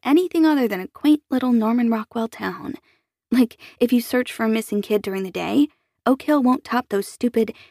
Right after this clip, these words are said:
ten best towns to raise your family lists. Everyone around here makes a part-time job out of pretending their lives are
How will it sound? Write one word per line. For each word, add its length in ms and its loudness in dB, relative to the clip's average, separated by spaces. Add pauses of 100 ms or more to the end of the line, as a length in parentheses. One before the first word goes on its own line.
(100)
ten 240 6
best 200 2
towns 360 2
to 80 -6
raise 200 2
your 60 0
family 420 0
lists. 560 -10 (1080)
Everyone 300 4
around 320 -6
here 160 -6
makes 240 -12
a 40 -8
part-time 600 -8
job 320 -10
out 100 -6
of 140 -16 (240)
pretending 460 2
their 140 -6
lives 360 -8
are 80 -14